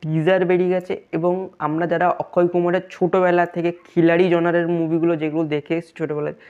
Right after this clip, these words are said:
সেই অ্যাকশন আখ্যায়ের যারা আমরা ভক্ত ছিলাম, তো finally একটু খুশি হতে পেরেছি, কেননা টিজারটা এতটাই ভালো ছিল। হ্যাঁ, টিজার ভালো ছিল, literally ভালো ছিল। এবং গল্পটা পুরোপুরি ওভারকাস্ট করেনি, মানে বলেও দেয়নি যে গল্পটার মধ্যে কী হবে।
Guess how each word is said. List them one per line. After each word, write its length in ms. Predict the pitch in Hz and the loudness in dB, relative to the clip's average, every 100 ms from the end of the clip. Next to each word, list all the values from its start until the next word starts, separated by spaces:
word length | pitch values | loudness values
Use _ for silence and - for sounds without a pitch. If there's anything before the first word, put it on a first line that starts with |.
| - - _ _ | -20 -20 _ _
সেই 160 | - 185 - _ _ - | -4 -4 -6 _ _ -12
অ্যাকশন 520 | 143 - - 220 214 | -10 -12 -4 -2 0
আখ্যায়ের 520 | 196 196 - 202 190 | 0 -4 -6 -4 -2
যারা 240 | 185 185 185 | 0 2 2
আমরা 260 | 175 175 | 2 0
ভক্ত 520 | 180 143 143 147 - | -2 -4 -4 -4 -4
ছিলাম, 380 | 185 180 160 160 | -4 -2 -6 -6
তো 160 | 165 170 - | -8 -8 -6
finally 380 | 156 151 170 175 | -4 0 4 4
একটু 200 | 175 175 | 2 -8
খুশি 360 | - - 165 | -10 -8 0
হতে 200 | 185 165 | 0 0
পেরেছি, 280 | 160 160 156 - - - | -2 -4 -6 -18 -20 -8
কেননা 180 | 160 170 170 | -2 -2 -4
টিজারটা 400 | 156 151 170 175 | -4 -2 -2 -2
এতটাই 400 | 143 - 147 170 | -4 -4 0 0
ভালো 300 | 151 135 135 | 0 -2 -6
ছিল। 200 | 135 135 | -6 -10
হ্যাঁ, 200 | 135 139 131 - - _ - | -8 -8 -10 -18 -20 _ -16
টিজার 320 | 127 151 190 | -6 -2 0
ভালো 260 | 170 165 165 | 2 2 0
ছিল, 300 | - 135 123 _ _ _ _ - | -4 -10 -12 _ _ _ _ -2
literally 480 | 147 160 185 214 190 | 0 0 0 0 0
ভালো 240 | 151 151 | 0 -2
ছিল। 200 | 151 156 | -2 -2
এবং 500 | 175 160 151 160 165 160 - - _ - | -2 0 0 0 -2 -8 -20 -20 _ -4
গল্পটা 400 | 156 175 185 190 | 0 2 0 0
পুরোপুরি 500 | 190 190 190 175 202 | 2 2 2 2 0
ওভারকাস্ট 500 | 175 165 175 175 170 | 2 0 0 -4 -4
করেনি, 300 | 175 170 180 | -2 0 0
মানে 160 | 175 | -2
বলেও 420 | 170 147 165 180 196 | 0 2 4 6 4
দেয়নি 300 | 180 185 175 | 2 2 0
যে 80 | |
গল্পটার 600 | 170 147 147 156 156 165 | 0 0 0 0 0 0
মধ্যে 280 | 165 165 160 | 0 0 -4
কী 240 | 175 185 185 | -6 -2 -2
হবে। 460 | 143 143 147 170 | 0 -2 0 -2